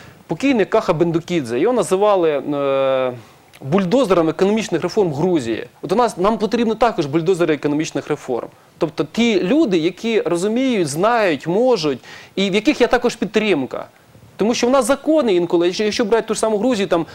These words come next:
протягом двох-трьох днів приймалися від розробки до прийняття. А в нас уходить там півроку, рік і більше. У нас, якщо щось, у нас,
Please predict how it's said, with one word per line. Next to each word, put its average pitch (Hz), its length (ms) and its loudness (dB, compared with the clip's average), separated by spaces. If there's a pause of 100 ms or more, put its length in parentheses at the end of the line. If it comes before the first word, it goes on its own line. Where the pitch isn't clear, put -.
(120)
протягом 240 360 0 (140)
двох-трьох 220 720 0
днів 233 260 2
приймалися 160 560 2
від 170 120 2
розробки 233 480 2
до 190 120 2
прийняття. 196 640 0 (240)
А 165 60 2
в 180 60 0
нас 294 200 4
уходить 214 280 0
там 208 160 2
півроку, 240 720 4
рік 254 420 2
і 220 60 0
більше. 175 600 -4 (280)
У 165 80 -4
нас, 277 200 2
якщо 302 240 0
щось, 320 280 0
у 233 40 0
нас, 254 160 0